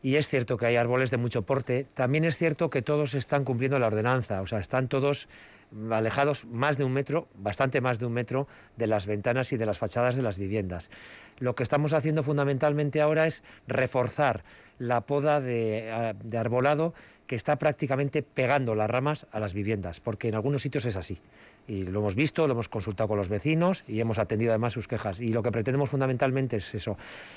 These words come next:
En la Plaza de los Fueros sí que es cierto que los árboles tienen mucho porte, también refrescan mucho esa zona cuando llega el verano y la canícula, pero bueno, vamos a ver efectivamente si se puede hacer algo. Eh, no obstante, esas, esos árboles, concretamente esos,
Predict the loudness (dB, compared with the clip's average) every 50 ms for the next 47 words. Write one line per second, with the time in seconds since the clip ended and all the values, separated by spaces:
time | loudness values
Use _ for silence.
0 | -12 -4 -2 0 2 2 2 4 2 4 4 4 4 4 2 0 0 2 2 2
1 | 2 0 -2 -6 -14 -8 -4 -4 -2 0 0 -2 0 0 -2 0 0 -2 -2 0
2 | -2 -2 0 0 0 2 2 0 -2 -2 -2 -2 -2 -2 -2 -2 -4 -2 0 0
3 | 0 0 0 0 -2 -2 -2 -8 -18 -20 -20 -20 -12 -4 0 0 2 2 2 2
4 | 2 2 0 -2 -4 -4 -4 -2 0 0 0 0 0 0 0 0 2 0 0 0
5 | 0 0 0 0 0 0 -2 0 0 0 2 2 0 0 0 0 0 0 0 0
6 | 0 2 2 2 2 2 0 0 0 2 2 2 2 2 2 4 4 4 4 2
7 | 2 0 -2 -4 -10 -16 -12 -6 -4 -4 -2 -2 -2 -2 -2 -2 -2 0 0 2
8 | 0 0 -2 -8 -20 -20 -20 -16 -8 -2 0 0 2 2 2 2 2 2 2 2
9 | 2 0 2 2 2 2 2 2 0 -2 -2 -2 0 0 2 2 0 0 0 0
10 | -2 -2 -2 -4 -4 -2 0 2 2 2 2 0 0 0 2 2 0 -2 -4 -6
11 | -12 -20 -20 -20 -20 -20 -20 -20 -20 -10 -6 -4 -2 -2 -2 -2 -2 -2 -2 0
12 | 2 2 2 2 2 0 0 0 -4 _ -6 -4 -4 0 0 0 0 -2 -4 -10
13 | -10 -8 -6 -4 -2 0 0 0 2 2 0 0 -2 -4 -10 -10 -6 -4 -2 0
14 | 0 2 2 0 0 0 0 0 0 0 -2 -2 -4